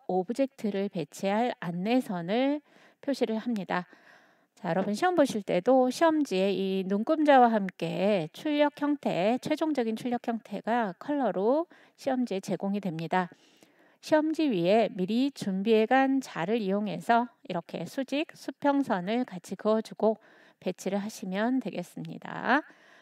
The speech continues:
자, 저장을 하겠습니다. 파일에 Save As, 컨트롤 S 눌러주시면 되겠습니다. 자, 우리 저장 경로는요,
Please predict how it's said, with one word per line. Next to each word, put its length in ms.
자, 180
저장을 460
하겠습니다. 640
파일에 520
Save 440
As, 400
컨트롤 500
S 280
눌러주시면 800
되겠습니다. 960
자, 440
우리 200
저장 360
경로는요, 800